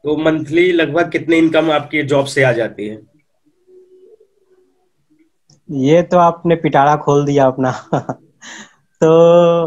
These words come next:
Speaker 2: बोलना ऐसा चाहूंगा कि हाँ, जो मैं मंथली अर्निंग कर लेता हूँ अभी, उसमें मैं iPhone ट्वेल्व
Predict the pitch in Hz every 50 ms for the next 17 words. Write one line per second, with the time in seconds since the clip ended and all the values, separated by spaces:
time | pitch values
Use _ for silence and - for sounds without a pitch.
0 | 156 - _ _ - 170 131 151 170 190 220 226 220 196 175 - 214 196 208 196
1 | 196 202 196 190 - 202 202 196 196 190 190 180 151 175 175 151 139 139 170 180
2 | 185 190 190 190 190 190 190 190 180 180 160 160 156 151 147 151 151 - 180 185
3 | 185 185 175 175 180 180 - 151 147 151 165 175 170 - 165 160 160 160 147 151
4 | 147 139 139 143 147 143 123 135 151 175 208 _ _ _ _ _ _ _ _ _
5 | _ - 165 - - 208 208 214 208 208 208 202 196 190 190 190 190 _ - 156
6 | 156 160 160 - - 208 208 214 214 220 220 220 220 _ - 190 185 170 151 139
7 | 123